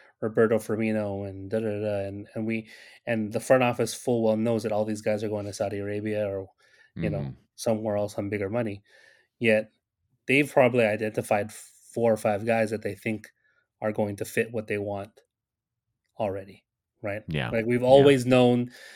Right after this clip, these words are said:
Speaker 1: that there's the list, right? The
Speaker 2: Mm-hmm.
Speaker 1: list of, of Juan Pablo Angel guys that are coming out of, you know, a-, out of random cl-, you know, random so-, smaller South American club, you know, that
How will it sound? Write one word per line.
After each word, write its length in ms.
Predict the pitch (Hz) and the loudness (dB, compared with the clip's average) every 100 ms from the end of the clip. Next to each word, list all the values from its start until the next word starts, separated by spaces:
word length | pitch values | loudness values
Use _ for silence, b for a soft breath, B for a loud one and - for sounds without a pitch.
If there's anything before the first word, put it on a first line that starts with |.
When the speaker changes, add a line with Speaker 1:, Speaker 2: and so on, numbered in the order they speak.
| B _ | B _
Speaker 1:
that 280 | 120 107 - | 2 2 2
there's 280 | 123 120 113 | 2 2 4
the 100 | 117 | 2
list, 500 | 117 101 - - - _ _ - | 4 0 -2 -14 -18 _ _ -4
right? 180 | 107 - b b b b 110 | -4 -4 b b b b -2
The 60 | |
Speaker 2:
Mm-hmm. 80 | 110 113 | 2 2
Speaker 1:
list 340 | 113 - - _ b b b - | 0 -4 -12 _ b b b -4
of, 360 | 120 113 107 127 - | 2 2 0 -10 -2
of 320 | 117 110 - | -2 -2 -8
Juan 500 | 127 123 120 120 113 | -4 2 2 2 0
Pablo 320 | 113 120 117 | 2 2 4
Angel 380 | 113 113 107 117 | 2 0 2 0
guys 320 | 110 110 107 104 | 2 0 0 -2
that 200 | 107 110 - | -4 -4 -10
are 100 | 110 | -8
coming 300 | - 120 117 | -4 -2 0
out 120 | 113 | 0
of, 280 | 110 101 - b b b b | 0 -4 -16 b b b b
you 120 | 123 | -2
know, 260 | 110 107 107 | 0 -2 -4
a-, 800 | 127 123 - - _ _ _ - | -8 -10 -12 -20 _ _ _ -8
out 140 | 120 | -6
of 280 | 117 117 117 | -6 -8 -4
random 460 | 120 120 120 120 107 | 0 2 2 0 -2
cl-, 160 | - - | -8 -8
you 120 | 127 | -6
know, 80 | 113 | -4
random 440 | 110 117 117 113 107 | 0 0 2 -2 -2
so-, 220 | 127 123 | -4 -4
smaller 460 | - - 120 117 113 | -8 -2 2 4 2
South 240 | - 113 | 2 -2
American 380 | 120 117 113 113 | 0 -2 -2 -4
club, 300 | 110 107 107 _ b b b b b | -2 -2 -4 _ b b b b b
you 100 | 123 | -2
know, 120 | 110 | -2
that 300 | 107 110 104 | 0 0 0